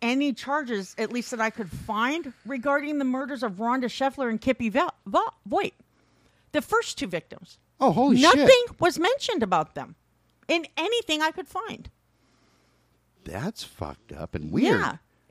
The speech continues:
Speaker 1: 'cause you would think if she's giving testimony, wouldn't she have included those two as well?
Speaker 2: You would think, 'cause we, if we have it in our information, it had to be mentioned somewhere.
Speaker 1: You, you would think, yeah. So I don't agree, and I don't agree with the fact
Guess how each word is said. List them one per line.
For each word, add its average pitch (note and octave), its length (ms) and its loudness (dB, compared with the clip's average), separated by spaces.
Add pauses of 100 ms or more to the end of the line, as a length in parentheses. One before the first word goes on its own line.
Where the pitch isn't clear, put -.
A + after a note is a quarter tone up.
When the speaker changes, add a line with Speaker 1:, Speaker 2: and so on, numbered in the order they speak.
Speaker 1:
'cause E4+ 200 2
you F4+ 100 0
would E4+ 180 -4
think A#4 260 -4
if G#4 100 0
she's D#4+ 200 -8
giving E4+ 260 -4
testimony, D#4 540 -4
wouldn't E4 260 -6
she - 140 0
have D#4+ 100 0
included E4 460 -4
those D4+ 240 0
two G4 180 -4
as D4 140 -6
well? C4+ 280 0
Speaker 2:
You - 100 0
would G#3 160 0
think, B3 220 -4
'cause C3+ 140 -6
we, D#3 200 0
if - 140 -6
we A#3 100 0
have B3 160 0
it F3 60 0
in B2 120 0
our G3 200 0
information, A2 560 -4
it G#2 80 -8
had D#3 140 -4
to F#3+ 60 -10
be F3 80 -2
mentioned A#2 400 -4
somewhere. A3+ 500 -2
Speaker 1:
You, D#4 120 0
you D4+ 200 0
would E4+ 160 -2
think, A#4+ 400 -6
yeah. G#4 420 0 (760)
So D#4 340 -2
I D4 140 4
don't G#4 280 -2
agree, D#4 300 -4 (360)
and D4 240 6 (120)
I C#4+ 220 6
don't B4 460 0
agree G3+ 580 -2
with F#4 240 -2
the - 120 -4
fact F#4 520 2